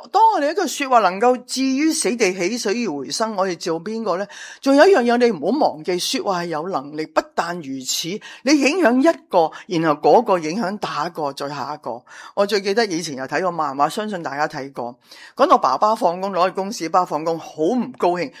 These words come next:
砰一聲抌咗公事包，踢咗對鞋，坐咗喺度。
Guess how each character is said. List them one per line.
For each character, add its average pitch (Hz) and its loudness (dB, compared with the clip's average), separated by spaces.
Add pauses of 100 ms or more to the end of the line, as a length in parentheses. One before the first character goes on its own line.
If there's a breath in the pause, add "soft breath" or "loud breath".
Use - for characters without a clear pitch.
(180 loud breath)
砰 196 0
一 - -4
聲 202 -2
抌 147 0
咗 196 -6
公 202 -4
事 165 -4
包， 185 6
踢 - -10
咗 196 -2
對 175 -2
鞋， 143 -8 (300 soft breath)
坐 165 -2
咗 170 -2
喺 156 -4
度。 123 -10